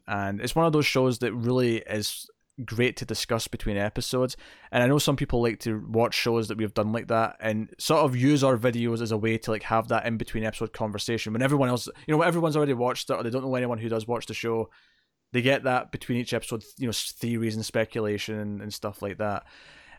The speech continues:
Um, so, you know, we, I, I, I know people have done that with our Twin Peaks reviews as well,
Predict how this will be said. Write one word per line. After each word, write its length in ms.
Um, 560
so, 220
you 180
know, 160
we, 280
I, 440
I, 120
I 40
know 120
people 220
have 60
done 120
that 80
with 100
our 40
Twin 220
Peaks 240
reviews 420
as 140
well, 300